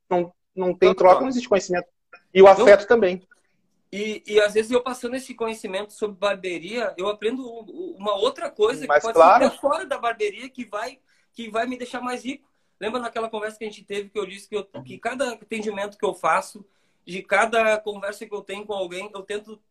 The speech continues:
Speaker 2: deixar a pessoa um pouco mais rica e eu também ficar um pouco mais rico. Então, rico de quê? Rico de conhecimento, rico de saber,
Speaker 1: Conhecimento.
Speaker 2: rico, rico de, de
Speaker 1: Sabedoria.
Speaker 2: Esse tempo aí eu, esse tempo eu atendi um cliente, eu descobri o tanto que uma abelha é importante.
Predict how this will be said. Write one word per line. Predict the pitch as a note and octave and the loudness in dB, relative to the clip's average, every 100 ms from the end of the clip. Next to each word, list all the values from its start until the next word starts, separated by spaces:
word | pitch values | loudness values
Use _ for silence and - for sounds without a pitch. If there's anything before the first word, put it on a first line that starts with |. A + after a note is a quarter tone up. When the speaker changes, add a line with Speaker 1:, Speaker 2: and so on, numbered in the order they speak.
| _ | _
Speaker 2:
deixar | F3+ F#3+ G#3 | -10 -6 -6
a | A3+ | -6
pessoa | A3+ A#3 G#3+ | -8 -6 -6
um | |
pouco | G#3+ G#3 | -6 -6
mais | G3+ F#3 | -6 -6
rica | F3+ B3 F4+ _ _ _ _ _ | -8 -14 -16 _ _ _ _ _
e | G#3+ A3+ A3 | -10 -8 2
eu | G#3 G#3 | 4 4
também | A#3 A3+ | 0 -8
ficar | A#3 - A#3+ | -12 -10 -8
um | |
pouco | A#3 A3+ | -6 -8
mais | A#3 B3+ G#3+ | -8 -10 -10
rico. | B3+ A#3 | -12 -12
Então, | F#3 F3 G#3+ - _ - | -8 -6 -6 -10 _ -12
rico | F#3 B3 B3 | -8 -8 -10
de | A3 | -12
quê? | - G#3 | -8 -6
Rico | G3 A3+ | -6 -12
de | - | -14
conhecimento, | C#4+ C#4 C#4+ A3 G#3 D4 - | -10 -10 -10 -10 -8 -8 -10
rico | G3 G#3+ | -14 -14
de | - | -6
saber, | A#3 G#3 F3 D#3+ | -4 -2 -2 -2
Speaker 1:
Conhecimento. | B2 C3 - - | -2 -4 -10 -8
Speaker 2:
rico, | G#3+ B3 A#3+ - _ - | -6 -2 -2 -4 _ -8
rico | A#3+ C4+ | -6 -4
de, | A3 A#3+ A3+ | -4 -4 -4
de | G#3 | 2
Speaker 1:
Sabedoria. | C3+ B2 C#3 C3 D4+ E3+ | 6 8 8 10 10 10
Speaker 2:
Esse | |
tempo | - | 8
aí | |
eu, | - B3 A3 - | -2 -2 -8 -8
esse | A3 - - | -10 -10 -8
tempo | A#3 B3+ | -8 -8
eu | |
atendi | C4 A3+ A#3 | -10 -10 -10
um | B3 | -10
cliente, | A3+ G3+ A#3+ B3 | -10 -12 -12 -14
eu | A#3+ | -18
descobri | - A#3+ G3 A#3 | -14 -14 -12 -12
o | |
tanto | - A3+ B3+ | -8 -8 -6
que | C4 | -6
uma | C4 | -6
abelha | B3 A#3 C4 | -6 -8 -8
é | |
importante. | C4 - - F#3+ C4 - - | -12 -14 -12 -12 -12 -16 -20